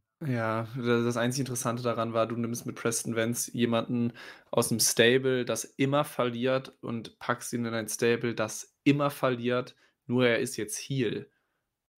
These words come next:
Und das war's. Also, Preston Vance, also dieser, der Heel-Turn und der Wechsel hat überhaupt keinen Impact gehabt jetzt im Nachhinein, weil er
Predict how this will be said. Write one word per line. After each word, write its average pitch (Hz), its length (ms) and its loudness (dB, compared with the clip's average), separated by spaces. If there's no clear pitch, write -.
Und 139 120 -2
das 104 180 -2
war's. - 540 0
Also, 113 460 -2
Preston 131 420 2
Vance, 127 200 -2
also 131 160 2
dieser, 135 400 0
der 120 220 4
Heel-Turn 170 880 -2
und 135 160 -8
der 113 200 -2
Wechsel 165 760 0
hat 139 360 -2
überhaupt 139 1000 0
keinen 160 480 2
Impact 180 640 -2
gehabt 120 320 -2
jetzt - 180 -2
im 117 100 -4
Nachhinein, 117 720 0
weil 127 220 6
er 135 240 0